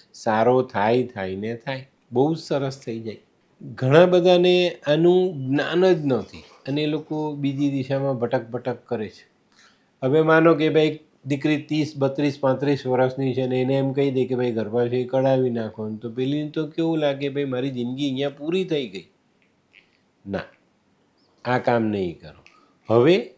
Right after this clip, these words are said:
કોઈક વ્યક્તિ એમ કહે છે કે ભાઈ, મારા ભાઈની પરિસ્થિતિ નથી કે મને દવા લઈને આપે, તો શું કરશો?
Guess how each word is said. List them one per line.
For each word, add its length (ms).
કોઈક 420
વ્યક્તિ 400
એમ 280
કહે 200
છે 120
કે 100
ભાઈ, 140
મારા 400
ભાઈની 320
પરિસ્થિતિ 720
નથી 320
કે 120
મને 300
દવા 320
લઈને 360
આપે, 380
તો 180
શું 260
કરશો? 440